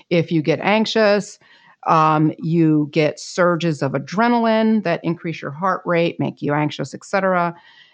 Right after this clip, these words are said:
And then when the threat has passed and you start to calm down, it's your vagus nerve that kicks in and slows you down. You can manipulate that nerve to make you slow down at any time.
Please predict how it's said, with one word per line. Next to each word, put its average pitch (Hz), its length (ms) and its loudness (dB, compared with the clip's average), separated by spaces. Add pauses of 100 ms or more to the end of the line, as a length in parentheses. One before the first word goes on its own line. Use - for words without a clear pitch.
(140)
And 170 220 2
then 170 320 2
when 180 400 2
the 165 100 -2
threat 175 380 -2
has 160 320 -4
passed 233 500 -4
and 170 80 0
you 165 60 4
start 156 240 -4
to 160 80 -8
calm 156 280 -2
down, 190 460 0
it's 160 180 -6
your 156 100 -2
vagus 175 520 -2
nerve 147 300 -4
that - 200 -8
kicks - 360 -10
in 151 340 0
and 143 180 -2
slows 131 400 -8
you 151 60 -6
down. 151 320 -2 (800)
You 220 440 2
can 190 500 0
manipulate 175 1300 0 (160)
that 165 220 0
nerve 160 480 2
to 170 120 -4
make 180 580 2
you 160 560 0
slow 170 480 -2
down 170 500 2
at 175 300 -2
any 208 300 2
time. 143 560 -8